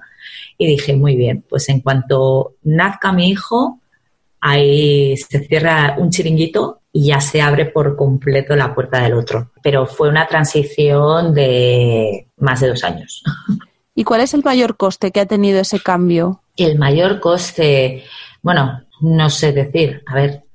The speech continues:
Speaker 1: evidentemente, podemos hablar de, de, del tema económico,
Speaker 2: Ujú.
Speaker 1: ¿no? Eh, quien conoce la consultoría sabe que, pues, hay unos sueldos importantes, sobre todo en ciertos cargos, y de repente tienes que volver a pasar, como quien dice, a, a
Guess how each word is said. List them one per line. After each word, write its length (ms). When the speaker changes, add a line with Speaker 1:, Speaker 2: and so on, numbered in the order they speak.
Speaker 1:
evidentemente, 680
podemos 340
hablar 240
de, 160
de, 560
del 140
tema 180
económico, 640
Speaker 2:
Ujú. 240
Speaker 1:
¿no? 260
Eh, 240
quien 140
conoce 360
la 160
consultoría 540
sabe 300
que, 260
pues, 680
hay 180
unos 200
sueldos 600
importantes, 920
sobre 220
todo 220
en 80
ciertos 360
cargos, 460
y 180
de 80
repente 380
tienes 240
que 80
volver 280
a 100
pasar, 280
como 180
quien 160
dice, 320
a, 120
a 200